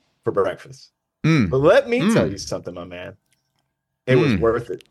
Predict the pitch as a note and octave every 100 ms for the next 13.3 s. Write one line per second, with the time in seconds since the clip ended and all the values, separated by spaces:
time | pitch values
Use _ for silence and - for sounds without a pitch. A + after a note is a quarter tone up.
0 | _ - B2+ A#2 G#2+ A2 - G2+ - _
1 | _ _ _ - A2 C#3 C3+ C3+ - F#3+
2 | B3 C#4 E4+ E4 - C3+ A#2 A2 B2 -
3 | E3+ - - - - _ _ - G3 A3+
4 | F#3 C3+ A#2+ G3+ D#4+ C4 A2+ G#2 C3 B2+
5 | B2 G#2+ A#2 A2 G#2 - - C3 A#2 D3+
6 | G#2+ G2+ - - C#3 D#3 D3+ B2 D2 D#2
7 | F#2 E3+ C#3+ B2 C#3 C3 - A2+ A#2+ G#2+
8 | G2 D2 E2 _ _ _ _ _ _ _
9 | - A2 A2+ F#3 G#3+ F3+ D3 D3+ B2+ B2+
10 | - _ _ _ _ _ _ _ _ _
11 | - B2+ A2 A2+ E2 - _ _ _ _
12 | _ - G#2+ B2+ B2 A2+ G#2 A#2 C#3 A2
13 | E2+ F2